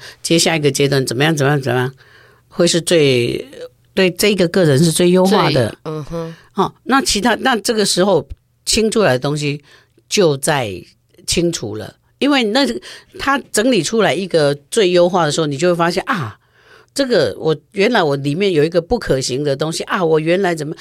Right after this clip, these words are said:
Speaker 1: 大家做静心的回馈我都看到好多，啊，我以前怎么样，啊，我以前怎么样，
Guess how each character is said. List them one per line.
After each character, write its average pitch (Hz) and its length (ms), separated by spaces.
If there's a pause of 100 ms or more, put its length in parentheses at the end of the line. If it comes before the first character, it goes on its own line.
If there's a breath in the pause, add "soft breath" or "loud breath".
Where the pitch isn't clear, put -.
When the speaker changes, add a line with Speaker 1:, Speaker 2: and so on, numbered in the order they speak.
(160 loud breath)
Speaker 1:
大 277 160
家 247 160
做 247 160
静 220 220
心 214 200
的 175 120
回 170 160
馈 175 160
我 135 100
都 165 100
看 170 200
到 165 100
好 156 100
多， 175 200 (240 loud breath)
啊， 277 280
我 185 160
以 247 80
前 170 220
怎 156 100
么 160 60
样， 208 140
啊， 226 280
我 208 160
以 233 80
前 170 200
怎 156 100
么 175 60
样， - 100